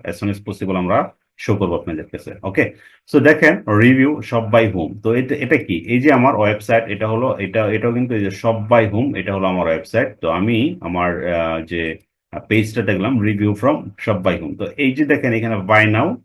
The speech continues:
then আমি এখানে সুন্দর করে দিচ্ছি shop by whom dot store, সুন্দর করে এখানে কিছু প্রোডাক্ট already, আহ, প্র-, আপলোড করছি, দু একটা ভিডিও। তো আমি এই ভিডিওগুলো কোথা থেকে পাইছি? হইতে পারে না। তো আমি ওই দেখেন, দেখেন এখানে কোনো প্রকার, আহ, ইয়া করি নাই, কোনো, মানে, প্রমোট করি নাই,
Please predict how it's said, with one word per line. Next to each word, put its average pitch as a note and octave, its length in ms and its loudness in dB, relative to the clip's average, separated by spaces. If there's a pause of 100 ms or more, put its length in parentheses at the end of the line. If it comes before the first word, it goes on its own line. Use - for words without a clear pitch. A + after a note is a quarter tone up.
then F#2 220 0
আমি F2+ 160 0
এখানে F2+ 240 -6
সুন্দর F#2+ 280 -6
করে F2+ 160 -4
দিচ্ছি B2 160 -8
shop E2 180 -8
by E2+ 120 -4
whom F2 160 -8
dot D#2+ 120 -4 (160)
store, G#2 400 0 (500)
সুন্দর G#2+ 240 0
করে G2 220 -2
এখানে G2 280 0
কিছু G2 240 -8 (180)
প্রোডাক্ট F#2+ 360 0
already, F#2 500 -2 (140)
আহ, F2 280 0 (100)
প্র-, F#2+ 320 -2 (140)
আপলোড G#2+ 300 0 (100)
করছি, A2 280 -4 (240)
দু F#2 80 -4
একটা F#2 220 -2
ভিডিও। F#2+ 500 -2
তো G#2 120 -6
আমি A2+ 200 2
এই B2+ 60 2
ভিডিওগুলো C3 560 4
কোথা A#2 200 -4
থেকে F#2 260 -2
পাইছি? E2+ 240 -8
হইতে G2+ 200 -6
পারে C3+ 180 2
না। G#2+ 120 2 (420)
তো A2+ 60 2
আমি C3+ 200 8
ওই C#3+ 120 8
দেখেন, C3 300 2
দেখেন A#2+ 260 0 (100)
এখানে G2+ 300 -2 (100)
কোনো A2 120 0 (120)
প্রকার, G2+ 360 2 (200)
আহ, E2+ 440 -4
ইয়া G2+ 120 0
করি F#2+ 260 -4
নাই, D#2+ 220 -4
কোনো, E2+ 200 -6 (200)
মানে, E2+ 140 -10
প্রমোট A#2 400 2 (140)
করি E2+ 180 -2
নাই, C#2+ 160 -12